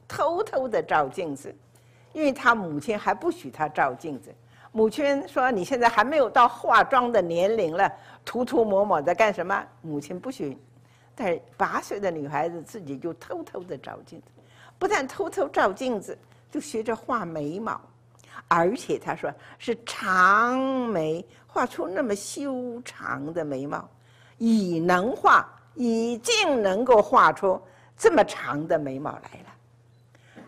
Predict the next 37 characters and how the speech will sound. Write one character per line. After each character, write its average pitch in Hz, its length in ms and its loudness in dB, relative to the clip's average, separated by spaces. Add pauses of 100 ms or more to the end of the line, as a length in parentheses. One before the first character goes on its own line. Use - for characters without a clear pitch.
(100)
这 - 120 0
说 202 340 2
的 175 100 -4
不 165 200 -8
是 180 200 -6
一 160 160 -8
个 170 140 -4
现 160 500 -8
实 - 240 -16
的 135 240 -8 (340)
女 165 180 -8
孩 135 240 -12
子， 214 260 -12 (920)
呃， 147 120 -8 (140)
这 339 180 2
种 185 280 2 (140)
爱 220 300 4
美 160 520 -4 (100)
和 - 300 0
要 262 420 0
好， - 500 -6 (800)
她 302 240 -4
是 311 180 -10
用 226 340 -6
女 220 400 -4
子 180 280 -6 (500)
的 202 80 -2 (120)
爱 254 180 2
美 160 260 -6
要 185 220 -2
好， 123 360 -12 (340)
比 175 180 -6
喻 220 220 -6
男 185 440 -2 (140)
子 151 300 -10
的 156 200 -4
才 156 500 -8